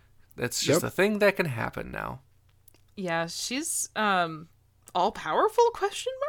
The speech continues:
Speaker 3: mark?
Speaker 2: I mean, if
Speaker 1: Yeah.
Speaker 2: the wall's
Speaker 3: 'Cause she's, like
Speaker 2: invisible, is it there?
Speaker 1: Ex-, <laughs> that, that, that's kind of the impression that we get to see. Yeah, if the, if, if the wall's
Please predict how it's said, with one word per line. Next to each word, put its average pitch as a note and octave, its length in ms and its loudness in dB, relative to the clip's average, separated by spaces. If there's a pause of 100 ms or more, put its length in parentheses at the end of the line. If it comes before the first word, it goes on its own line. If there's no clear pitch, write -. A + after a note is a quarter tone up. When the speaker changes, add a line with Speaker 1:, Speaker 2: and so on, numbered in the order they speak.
Speaker 3:
mark? - 240 -12 (720)
Speaker 2:
I B2+ 140 4
mean, A#2+ 180 6
if A#2+ 60 8
Speaker 1:
Yeah. A#2 140 6
Speaker 2:
the A2+ 100 4
wall's G#2 300 6
Speaker 3:
'Cause A2+ 100 8
she's, G2 120 6
like G2 180 10
Speaker 2:
invisible, G2 420 8
is F#2+ 260 -2
it F#2 120 2
there? G#2 420 4 (600)
Speaker 1:
Ex-, D3+ 300 2
<laughs> - 640 0
that, F#3+ 240 10
that, F#3 180 12 (440)
that's D3 220 8
kind G3 260 10
of A#3+ 100 8
the F3+ 300 6
impression F#3 440 8
that D3+ 120 10
we C#3 80 6
get C3 120 8
to C3 40 6
see. D#3 160 6
Yeah, D#3+ 240 10
if C3 160 4
the, D#3+ 160 6 (560)
if, C#3+ 240 6 (320)
if D3 200 0
the C3 100 4
wall's D#3 440 8